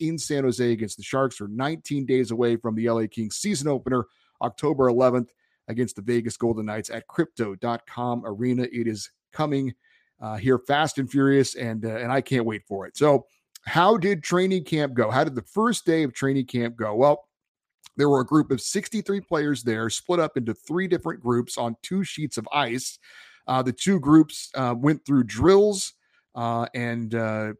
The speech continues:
practice, and then we had two back-to-back scrimmages,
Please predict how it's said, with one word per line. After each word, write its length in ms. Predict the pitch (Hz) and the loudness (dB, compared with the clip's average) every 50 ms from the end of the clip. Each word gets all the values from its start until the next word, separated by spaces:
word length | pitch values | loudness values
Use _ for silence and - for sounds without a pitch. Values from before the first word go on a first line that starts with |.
| _ _ _ _ _ _ - - | _ _ _ _ _ _ -6 0
practice, 640 | - - 175 175 175 - - 180 165 - - - - | 4 4 4 4 4 4 4 4 4 4 0 -6 -8
and 240 | - 127 123 123 120 | -8 -6 -6 -4 0
then 400 | 151 202 214 185 165 156 160 160 151 - | 2 2 4 4 4 2 0 -2 -4 0
we 140 | 135 135 131 | 2 4 4
had 280 | 123 120 123 110 101 | 4 4 2 -2 -6
two 440 | - - - 175 175 175 175 165 - _ - | -10 -2 2 4 6 6 6 4 2 _ 0
back-to-back 560 | 147 147 147 - - 131 120 117 113 - - | 0 0 0 0 -4 -4 -4 -4 -4 -6 -8
scrimmages, 840 | - - - - 175 190 190 185 165 160 180 185 180 160 - - | -8 -10 0 2 2 4 4 4 2 4 2 2 2 0 -4 -8